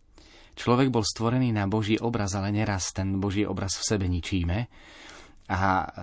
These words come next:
Vianoce mi hovoria práve o tom, že ak, e, žena, ktorá očakáva dieťa, nemá kam hlavu skloniť a nenájde sa človek, ktorý ju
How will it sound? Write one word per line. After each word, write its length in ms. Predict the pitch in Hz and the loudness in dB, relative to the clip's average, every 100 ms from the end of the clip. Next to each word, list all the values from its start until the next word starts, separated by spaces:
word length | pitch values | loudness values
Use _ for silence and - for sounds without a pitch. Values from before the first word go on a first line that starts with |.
| 85 82 85 85 | -4 -2 -2 0
Vianoce 480 | 101 107 147 - 123 | 2 2 2 0 0
mi 80 | 98 | 0
hovoria 680 | 110 117 110 104 95 92 90 - - - - - | 0 0 -2 -2 -2 -2 -4 -10 -20 -20 -20 -6
práve 320 | 101 117 117 | -2 0 0
o 160 | 104 | -2
tom, 320 | 104 95 87 87 | -4 -2 0 0
že 400 | 87 87 85 - - - - - - | 0 0 -2 -6 -16 -20 -20 -12 -6
ak, 220 | 95 87 | -6 -8
e, 100 | - - - - - 82 82 78 73 - - - - - - | -16 -20 -20 -16 -8 -4 -4 -6 -10 -18 -20 -20 -20 -10 -2
žena, 560 | 95 135 151 90 80 - - | 2 4 4 2 -2 -6 -16
ktorá 400 | - - 95 92 | -10 -4 -2 -2
očakáva 640 | 110 - 120 - 107 104 98 | -2 -2 -4 -2 -2 -2 0
dieťa, 540 | 101 107 101 - 78 82 - - - - - - - - 110 | 0 0 0 -4 -4 -4 -8 -20 -20 -20 -20 -20 -20 -4 2
nemá 320 | 120 120 113 | 4 4 2
kam 320 | - 104 98 | 0 0 2
hlavu 320 | 95 113 101 | 2 0 0
skloniť 640 | 82 - 98 90 80 98 - - - - - - - - - | -4 -2 -2 -2 -2 -4 -6 -12 -18 -20 -20 -20 -20 -20 -4
a 60 | 101 | 0
nenájde 480 | 117 123 123 117 113 | 4 4 4 2 2
sa 480 | - - 107 95 90 - - - | 0 0 0 0 -4 -12 -20 -14
človek, 480 | - - 143 139 92 - - | -2 4 4 4 0 -4 -2
ktorý 240 | 107 104 | 0 2
ju 180 | 95 | 2